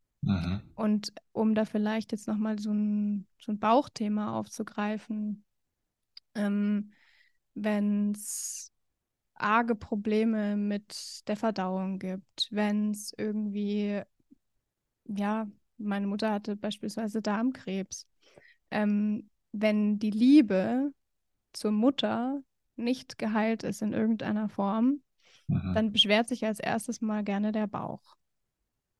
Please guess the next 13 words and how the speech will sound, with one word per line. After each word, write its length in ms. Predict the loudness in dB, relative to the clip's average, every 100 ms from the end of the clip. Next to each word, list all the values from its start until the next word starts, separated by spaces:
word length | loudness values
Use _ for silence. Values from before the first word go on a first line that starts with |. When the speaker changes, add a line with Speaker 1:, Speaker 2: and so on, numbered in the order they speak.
| _ _ _ _
Speaker 2:
in 120 | -2
der 80 | -2
Psychosomatik. 800 | -2 -4 -4 -4 -6 -6 -8 -14 -16 _ _ 0
Speaker 1:
Mhm. 520 | 4 4 2 -2 -6 -12 _ _ _ _ -20 _ _ -4
Speaker 2:
Und 360 | 0 0 0
wenn, 520 | 0 2 0 -2 -8 -12
ich 200 | -10 -4
meine, 160 | -2 0
wo 60 | 2
kommen 200 | 2 4
wir 100 | 2
alle 140 | 2
her? 420 | 2 2 2 0